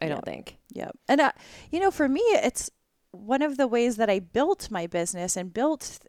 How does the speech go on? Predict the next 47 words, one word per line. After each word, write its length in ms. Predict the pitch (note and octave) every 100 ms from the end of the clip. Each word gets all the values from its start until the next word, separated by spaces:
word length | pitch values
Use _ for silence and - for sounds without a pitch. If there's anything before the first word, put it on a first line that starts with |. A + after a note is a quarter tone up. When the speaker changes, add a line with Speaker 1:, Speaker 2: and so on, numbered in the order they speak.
| -
Speaker 2:
my 100 | G#3
clientele 640 | - A3+ G3 F3+ - A3
when 120 | G3 E3+
I 60 |
was 200 | E3+ -
training 440 | - D4 F#4 B3 F#3+
was 300 | B3 D#4 B3
by 140 | G#3+
answering 460 | D#3 F3+ - F#3+ E3+
those 200 | D#3+ -
questions 640 | - D#3+ - - D3 -
for 260 | - C#3
free 320 | E3 - B2+ B2
at 160 | F3+
the 60 | -
beginning. 480 | A#2 - - F#2 G3+
And 120 | A3
so 300 | C4 A3 A3 - - - -
there 160 | C4 C#4+
is 260 | - C4+ F4+
a 80 |
point, 460 | D4 - F#3+ A#3+ D4+
and 140 | G#3 G3+
I 80 |
do 180 | F#3 A3+
get 260 | G3+ F3 -
this 200 | C#4 -
'cause 120 | G3+
I 120 | F#3+
do 300 | F#3+ F#3+ G#3+
remember 540 | G#3+ F#3+ F3 F3+ G3 A3
w-, 140 | G3+ - -
during 240 | F#3 F#3
Sweaty 280 | - F3+ F3+
Betty's, 280 | D#3+ F#3 F#3+
I 60 |
started 240 | F3 F#3 F3
getting 240 | E3 E3+
tons 420 | - - G3 F#3+
and 100 | F3
tons 220 | F3 E3+
and 100 | E3+
tons 220 | F3 F3 E3
of 100 | D#3+
D 200 | D#3+ D#3+
Ms. 420 | F#3+ E3+ E3+ - - - - -
And 500 | F#3 F#3 F#3 F3+ F3